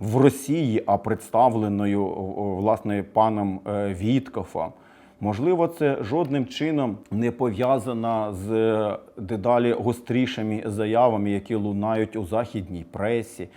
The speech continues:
і стосуються тотальної корумпованості української влади, української держави, а отже, про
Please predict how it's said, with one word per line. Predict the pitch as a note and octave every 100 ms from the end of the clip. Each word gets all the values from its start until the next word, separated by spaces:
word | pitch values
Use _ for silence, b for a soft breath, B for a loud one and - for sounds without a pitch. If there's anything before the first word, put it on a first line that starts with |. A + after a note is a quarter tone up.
| B
і | G2
стосуються | - A#2 G2+ A#2 A#2 A2 - G2+
тотальної | - A2+ - A2+ A2+ A2 G#2+ G2+
корумпованості | G#2+ G#2 G2+ A#2 A#2 G2+ G2 G2 - A2 G#2 B B
української | G2+ G2+ A2+ G#2+ A#2 G2+ - G2+ G2
влади, | F#2+ A2 B2 G#2 G#2+
української | - - G2+ G#2 A2+ A2 - G2+ G2
держави, | F2+ F#2+ E2 A#2 B2 A2
а | G2
отже, | G2+ A2+ A2 A2
про | - G#2+